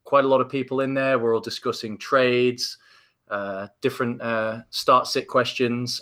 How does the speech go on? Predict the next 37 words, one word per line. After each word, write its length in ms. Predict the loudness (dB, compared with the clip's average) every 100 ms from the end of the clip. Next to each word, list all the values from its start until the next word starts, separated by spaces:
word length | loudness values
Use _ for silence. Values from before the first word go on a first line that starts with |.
| -6
And 360 | -4 -4 -8 -14 0
also 440 | 2 4 6 6
I've 80 | 4
decided 560 | -2 2 2 4 0 -6 -18 -20 _ -4
on 160 | -2 -2
Sunday 480 | -4 -2 0 -2 -2
evenings 540 | -4 -2 -2 -4 -6
from 320 | -4 -4 -4 -4
about 320 | 2 2 2
seven 280 | 0 0 -2
P 160 | 0
M, 160 | 2 2
I'll 100 | -2
be 120 | -2
doing 260 | -2 -2 0
a, 160 | -4 -8 _
a 60 | -2
live 280 | 4 4 2
stream 320 | -2 -2 -2
taking 300 | -4 -6 -6
everyone's 360 | -6 -4 -6 -4
start 300 | 0 0 -2
sit 180 | -8
questions 560 | -4 -6 -6 -14 -12 -12
as 140 | -10
well. 200 | -4 -2
So 120 | -4 -10
if 100 | -4
you've 100 | 0
got 100 | 0
any 180 | 0 -6 -20 -2
last 260 | 0 0 0
minute 180 | -2 2
lineup 320 | 2 2 -2
decisions 560 | -4 -4 0 0 0
you 80 | 0
wanna, 320 | 0 2 0